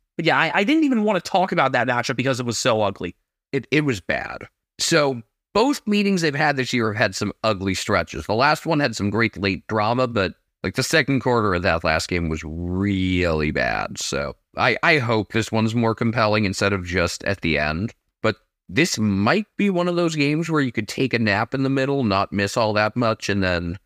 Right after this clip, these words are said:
Speaker 2: you know, get your money's worth just watching the fourth quarter.
Speaker 1: Lines have not moved for either of these games since the lists came out, so maybe just some of the platforms are slow to update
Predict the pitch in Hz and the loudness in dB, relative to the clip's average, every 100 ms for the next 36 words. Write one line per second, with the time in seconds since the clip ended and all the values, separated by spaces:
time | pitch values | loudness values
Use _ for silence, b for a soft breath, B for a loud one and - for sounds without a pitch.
0 | _ _ 113 110 101 - _ _ _ - | _ _ 0 2 0 -4 _ _ _ 0
1 | 135 117 117 104 101 98 98 92 - 98 | 0 2 2 4 2 0 0 -2 -2 -2
2 | 98 92 85 90 85 82 78 - 69 60 | 2 2 2 -2 -2 -4 -4 -2 -4 -4
3 | - _ _ _ - 170 233 294 254 165 | -8 _ _ _ -2 2 4 2 0 0
4 | 151 165 147 135 143 143 - 135 123 120 | 0 0 0 0 0 -4 -4 0 2 0
5 | - _ - 226 233 147 131 120 131 123 | -6 _ -2 2 2 2 0 0 0 0
6 | - 165 156 143 135 - - - 127 120 | 0 -2 0 0 -2 -2 -6 -2 0 0
7 | 117 - 131 120 - _ _ 156 165 160 | 0 0 0 0 -4 _ _ 0 2 2
8 | 143 131 - - - 147 131 120 113 135 | 0 -2 -4 -12 -4 -2 2 2 2 2
9 | 117 - 131 120 110 127 110 - 180 - | 2 2 -2 -4 -4 -2 -2 0 0 0
10 | 180 170 | 0 0